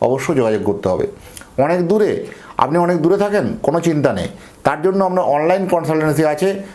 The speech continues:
আপনি অনলাইনে পরিষেবা পাবেন। আপনি উপরে দেওয়া নাম্বারে আপনি পাঠিয়ে দিন আপনার নাম, জন্ম তারিখ, জন্ম সময়, জন্মস্থান,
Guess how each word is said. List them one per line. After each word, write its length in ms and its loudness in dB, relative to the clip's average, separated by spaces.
আপনি 200 2
অনলাইনে 440 2
পরিষেবা 400 2
পাবেন। 180 0
আপনি 180 0
উপরে 260 2
দেওয়া 180 2
নাম্বারে 440 2
আপনি 240 0
পাঠিয়ে 280 2
দিন 360 0
আপনার 260 0
নাম, 500 0
জন্ম 340 2
তারিখ, 320 0
জন্ম 320 2
সময়, 400 0
জন্মস্থান, 680 0